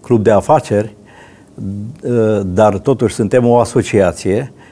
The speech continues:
și nu ne ocupăm direct de afaceri, ci doar încurajăm anumit, un anumit tip de afaceri. Uh, eu nu sunt om de afaceri și n-am fost, uh, niciodată.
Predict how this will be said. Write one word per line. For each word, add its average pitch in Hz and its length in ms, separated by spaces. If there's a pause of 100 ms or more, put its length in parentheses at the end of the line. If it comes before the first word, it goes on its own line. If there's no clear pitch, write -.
(300)
și - 360
nu 151 420
ne 110 180
ocupăm 110 640
direct 104 440
de 98 60
afaceri, - 680 (500)
ci 139 260
doar 117 180
încurajăm 120 760
anumit, 113 420 (100)
un 117 80
anumit 117 340
tip 107 180
de 113 100
afaceri. - 600 (680)
Uh, 104 320
eu 165 160
nu 190 100
sunt 110 220
om 127 140
de 139 80
afaceri 101 480 (240)
și - 80
n-am 131 200
fost, - 320
uh, 135 260
niciodată. 127 640